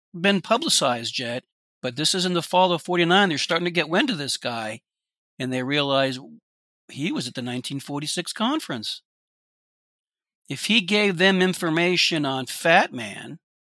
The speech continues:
what did he tell them about fusion? And this gets to be a real concern.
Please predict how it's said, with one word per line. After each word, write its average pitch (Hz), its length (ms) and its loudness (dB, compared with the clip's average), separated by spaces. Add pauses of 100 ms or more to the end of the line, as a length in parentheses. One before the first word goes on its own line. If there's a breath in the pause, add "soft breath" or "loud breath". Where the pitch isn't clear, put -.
(880)
what 160 280 2
did 196 100 4
he 196 160 6
tell 190 280 4
them 190 120 2
about 170 300 4
fusion? 190 680 -2 (1160)
And 151 180 -2
this 147 460 4
gets 196 220 2
to 175 140 0
be 143 240 2
a 143 100 2
real 135 460 0
concern. 139 880 0